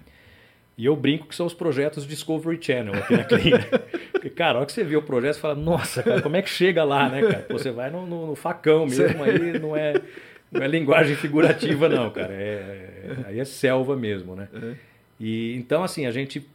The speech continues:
Speaker 1: ah, destacou recursos nossos pra essa área
Speaker 2: Sim.
Speaker 1: em detrimento do mercado de, de, de termal.
Speaker 2: Certo.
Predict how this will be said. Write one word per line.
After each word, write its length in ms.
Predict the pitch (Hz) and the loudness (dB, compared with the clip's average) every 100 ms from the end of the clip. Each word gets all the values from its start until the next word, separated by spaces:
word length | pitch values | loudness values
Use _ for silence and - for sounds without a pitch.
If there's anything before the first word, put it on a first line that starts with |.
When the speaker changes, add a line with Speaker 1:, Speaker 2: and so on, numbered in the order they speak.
| _ - _ _ _ _ _ _ _ _ - _ - 120 123 | _ -20 _ _ _ _ _ _ _ _ -20 _ -20 -20 -14
Speaker 1:
ah, 460 | 131 123 117 110 104 | -8 -6 -6 -8 -10
destacou 640 | 107 117 - 135 127 - 160 | -10 -12 -4 -4 -4 -2 -2
recursos 560 | 156 151 131 123 117 | -2 -4 -4 -4 -6
nossos 240 | 107 101 - | -8 -10 -10
pra 100 | 117 | -10
essa 180 | 123 180 | -8 -8
área 360 | 175 170 214 254 | -4 -4 -4 -4
Speaker 2:
Sim. 100 | 226 | -4
Speaker 1:
em 100 | 247 | -2
detrimento 540 | 262 262 269 208 202 | -4 -4 -4 -4 -4
do 140 | 202 208 | -8 -8
mercado 420 | 208 202 196 202 | -8 -6 -6 -8
de, 220 | 180 208 | -14 -16
de, 160 | 196 196 | -14 -14
de 200 | 170 175 | -14 -12
termal. 500 | 180 208 165 110 - | -8 -6 -2 -4 -6
Speaker 2:
Certo. 320 | - - 104 | -18 -14 -14